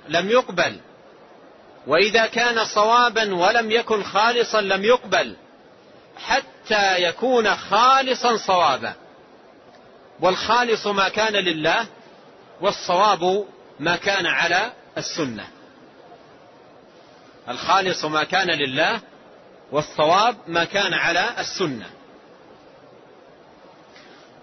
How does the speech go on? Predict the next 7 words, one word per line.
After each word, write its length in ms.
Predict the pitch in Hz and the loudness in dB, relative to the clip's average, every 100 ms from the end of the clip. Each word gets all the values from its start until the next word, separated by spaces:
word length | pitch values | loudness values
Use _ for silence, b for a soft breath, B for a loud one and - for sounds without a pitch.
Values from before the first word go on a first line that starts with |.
| - | -4
أيضا 280 | 170 247 240 | 0 2 2
لاحظ 420 | 233 269 233 240 | 2 2 2 -2
ملاحظة 800 | 202 214 247 233 220 214 196 190 | -2 0 2 0 -2 -2 -2 -4
أخرى 280 | 226 202 190 | -4 0 0
مهمة 400 | 175 180 208 175 | 0 -2 0 -2
في 100 | 156 | -2
الآية، 500 | 156 160 127 127 143 | -2 0 0 0 -2